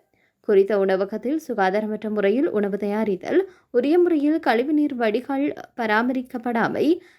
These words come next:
கழிவுநீர் தொட்டியில் நுழம்பு பெருக்கும் வகையில் வைத்திருந்தமை உள்ளடங்கலாக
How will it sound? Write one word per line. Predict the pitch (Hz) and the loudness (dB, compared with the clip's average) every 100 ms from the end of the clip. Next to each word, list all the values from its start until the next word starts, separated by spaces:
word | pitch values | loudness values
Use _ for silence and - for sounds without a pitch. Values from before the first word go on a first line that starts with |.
| _ | _
கழிவுநீர் | 294 285 311 330 330 - | 0 2 2 2 2 0
தொட்டியில் | 285 277 247 277 285 | -4 -2 -2 0 0
நுழம்பு | 220 226 262 302 | 2 2 2 -2
பெருக்கும் | 277 269 269 233 | -2 -4 -2 0
வகையில் | 226 233 247 208 | 0 0 0 2
வைத்திருந்தமை | 196 226 247 233 226 233 | 0 0 -4 -4 -2 -2
உள்ளடங்கலாக | 214 214 214 226 202 156 | 0 0 0 -2 -2 -2